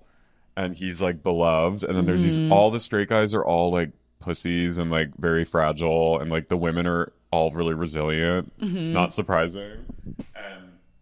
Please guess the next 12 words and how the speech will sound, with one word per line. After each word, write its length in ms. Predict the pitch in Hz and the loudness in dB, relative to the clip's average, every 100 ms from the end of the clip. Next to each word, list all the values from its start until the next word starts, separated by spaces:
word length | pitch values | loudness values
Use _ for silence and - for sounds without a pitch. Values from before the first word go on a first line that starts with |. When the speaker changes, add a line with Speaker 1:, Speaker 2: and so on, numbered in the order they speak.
| _ _ - | _ _ -8
Speaker 1:
there's 220 | 110 104 | -2 -2
this 160 | 104 101 | -2 -6
one 320 | 98 92 101 | 0 2 2
horrifying 800 | 107 - 104 98 104 113 107 104 | 0 2 6 6 6 4 4 4
night 260 | 82 90 90 | 2 2 2
where 140 | 98 | 2
they 160 | 90 87 | 4 4
all 360 | 90 87 90 | 6 6 4
eat 220 | 92 92 | 2 -2
fruit 540 | - - 82 82 95 - | -4 -6 -2 0 0 0
that's 240 | 92 - | -2 -2
contaminated 920 | - 85 82 78 87 101 110 120 131 | -8 -4 -2 0 0 2 2 2 -2